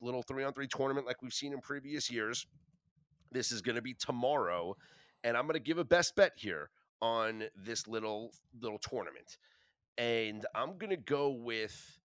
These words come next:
Team Matthews, Team Austin Matthews. Yes, the hometown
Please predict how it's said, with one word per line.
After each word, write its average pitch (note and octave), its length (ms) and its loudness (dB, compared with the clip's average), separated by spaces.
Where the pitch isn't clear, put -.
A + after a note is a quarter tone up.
Team G3 640 0
Matthews, B2 920 0
Team F3+ 420 -4
Austin D#3 500 0
Matthews. G#2+ 560 0
Yes, A#2 220 2
the F2 200 -8
hometown D3 840 2